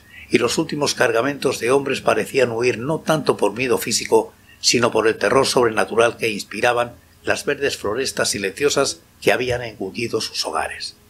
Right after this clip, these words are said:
En el sur los aztecas empuñaron sus cuchillos de vidrio y sus espadas con filo de pedernal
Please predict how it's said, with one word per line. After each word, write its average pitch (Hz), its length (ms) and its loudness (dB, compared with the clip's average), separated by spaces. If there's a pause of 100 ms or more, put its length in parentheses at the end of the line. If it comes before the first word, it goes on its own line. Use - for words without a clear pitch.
(1300)
En 104 140 8
el 107 100 6
sur 139 240 8
los 131 200 2
aztecas 143 540 2
empuñaron 123 520 -4
sus 120 260 -4
cuchillos 123 520 2
de 98 100 6
vidrio 123 340 6
y 113 60 4
sus - 240 0
espadas 131 500 0
con 104 200 2
filo 127 280 0
de 110 100 2
pedernal 117 540 -2